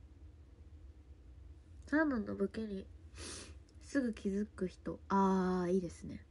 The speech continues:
サーモンとの距離は芸能人とファンくらいでちょうどいい。<laughs> どういうこと？<laughs> そこら辺の導火線に火をつけることになる。あー。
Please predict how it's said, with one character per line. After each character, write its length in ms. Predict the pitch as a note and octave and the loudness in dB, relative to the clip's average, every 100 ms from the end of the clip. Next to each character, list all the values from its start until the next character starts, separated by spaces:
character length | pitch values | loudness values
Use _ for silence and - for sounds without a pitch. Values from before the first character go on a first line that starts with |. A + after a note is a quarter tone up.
| - - - - - - - - | -14 -14 -14 -16 -20 -20 -20 -18
サ 120 | - D4 | 4 6
ー 40 | |
モ 80 | D4+ | 6
ン 80 | A3+ | 6
と 100 | G3+ | 4
の 120 | F3+ | 2
距 140 | - G#3 | 2 2
離 140 | F#3 | 4
は 120 | F#3+ | 4
芸 200 | F#3+ A3+ | 6 4
能 220 | B3 C4+ | 6 4
人 200 | B3+ G3 F3+ | 4 2 2
と 280 | - F#3+ - - - - - - - - | 2 2 2 -10 -10 -12 -14 -16 -16 -16
フ 120 | - | 0
ァ 40 | C4+ | 2
ン 60 | |
く 120 | C4 C#4 | 6 6
ら 80 | |
い 60 | A3+ | 6
で 100 | F3 | 2
ち 140 | - | 0
ょ 40 | A3 | 2
う 60 | |
ど 100 | G#3 | 6
い 100 | G#3 | 6
い。 80 | F3+ - G#3+ A#3+ | 6 4 6 8
<laughs> 300 | A3 G#3+ G3 | 8 6 2
ど 140 | A3 | -2
う 80 | A#3+ | 4
い 120 | D4 F#4 | 4 4
う 60 | |
こ 140 | - G#4 | 0 0
と？ 140 | F#4 G4 - - - - - D5+ C5 - | 0 -2 -8 -18 -18 -2 2 2 4 2
<laughs> 140 | - - - - - B4+ B4+ - - - - - - - - - - - - - - | 2 -2 -20 -18 -4 -2 -2 -6 -18 -16 -16 -18 -18 -18 -20 -18 -18 -18 -20 -20 -4
そ 140 | - | -2
こ 140 | B3 C#4+ | 4 8
ら 100 | D4 | 8
辺 260 | F4+ C#4+ | 8 6
の 540 | C#4 C4+ C4+ C#4 C4+ C4+ - - - - - - - - - | 6 2 2 2 0 -4 -10 -20 -20 -20 -20 -20 -18 -6 6
導 140 | C4 | 6
火 120 | B3+ C#4 | 8 6
線 260 | - B3 | 6 4
に 120 | B3 | 4
火 120 | C#4+ B3+ | 4 2
を 60 | G#3 | 2
つ 160 | - | -2
け 140 | - A3 | -2 0
る 80 | |
こ 120 | G#3 G3+ | 0 0
と 120 | G3 | 0
に 100 | F3+ | 2
な 120 | F3+ | -2
る。 100 | E3+ | -2
あ 40 | |
ー。 40 | F3 | -4